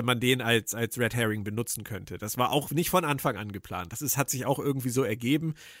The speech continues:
Und es ist ja auch nicht wirklich wichtig, weil Odo folgt ihm dann und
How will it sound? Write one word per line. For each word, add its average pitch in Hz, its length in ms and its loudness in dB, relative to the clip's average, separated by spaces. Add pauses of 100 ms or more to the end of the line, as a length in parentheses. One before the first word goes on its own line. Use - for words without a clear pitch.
(100)
Und 143 120 2
es 131 120 2
ist 139 140 0
ja 156 100 4
auch - 140 -4
nicht 117 180 -4
wirklich 113 340 -2
wichtig, - 420 -4
weil 107 280 0
Odo 135 240 4
folgt - 360 0
ihm 147 140 0
dann 139 260 2 (300)
und 127 240 0